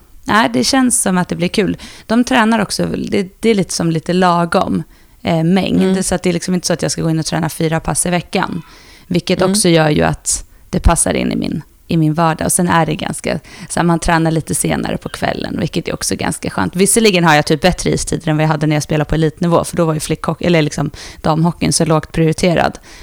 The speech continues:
Speaker 1: Här har man ju ändå, liksom, helt okej istider.
Speaker 2: Är det,
Speaker 1: Men
Speaker 2: är det för att, eh, alltså, för att hockeyn, damhockeyn har växt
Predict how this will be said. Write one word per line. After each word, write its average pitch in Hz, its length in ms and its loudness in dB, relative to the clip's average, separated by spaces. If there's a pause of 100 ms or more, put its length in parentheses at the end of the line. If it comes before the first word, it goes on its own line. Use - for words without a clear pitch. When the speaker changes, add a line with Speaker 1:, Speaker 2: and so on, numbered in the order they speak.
(140)
Speaker 1:
Här 175 160 4
har 170 100 6
man 160 140 4
ju 156 60 4
ändå, 151 200 2
liksom, 151 440 0 (260)
helt 160 240 -4
okej 165 340 2
istider. - 380 -2 (880)
Speaker 2:
Är 190 40 -2
det, - 0 -
Speaker 1:
Men 165 160 6
Speaker 2:
är 151 260 4
det 196 140 4
för 185 180 2
att, 175 300 2
eh, 160 300 2
alltså, 160 260 0
för 156 420 -4
att 151 120 0
hockeyn, 156 640 -2
damhockeyn 151 600 -2
har 156 120 0
växt - 640 -4